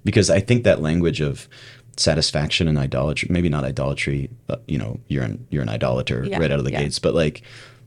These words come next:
Speaker 1: asking questions of, like, what are the, what are the ends of what you're pursuing and is
Speaker 2: Mm-hmm.
Speaker 1: actually bringing you joy and peace and, and satisfaction is, is, I think, a pretty compelling way for,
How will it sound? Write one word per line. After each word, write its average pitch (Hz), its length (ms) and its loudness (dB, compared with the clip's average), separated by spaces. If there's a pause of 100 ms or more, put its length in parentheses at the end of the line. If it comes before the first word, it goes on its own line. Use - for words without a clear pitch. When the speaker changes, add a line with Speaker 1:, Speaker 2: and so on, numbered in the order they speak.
(140)
Speaker 1:
asking 110 400 2
questions 80 460 0
of, 71 100 -4
like, 67 180 -4 (500)
what 87 320 2
are 143 80 4
the, 87 200 -2 (360)
what 104 140 2
are - 20 6
the - 200 4
ends 76 580 0
of 73 180 -6
what 76 160 -2
you're 73 100 -2
pursuing 71 720 -2
and 90 100 -2
is 76 80 -2
Speaker 2:
Mm-hmm. 82 60 0
Speaker 1:
actually 85 220 0
bringing 78 380 0
you 76 160 2
joy 64 360 -2
and 67 160 -2
peace 71 400 -4
and, 65 300 -4 (560)
and 85 200 -4
satisfaction - 920 2 (380)
is, - 440 2 (160)
is, 95 140 6
I 90 80 4
think, 104 200 2
a 107 60 4
pretty 90 300 0
compelling 78 580 -2
way 71 200 0
for, 73 420 -4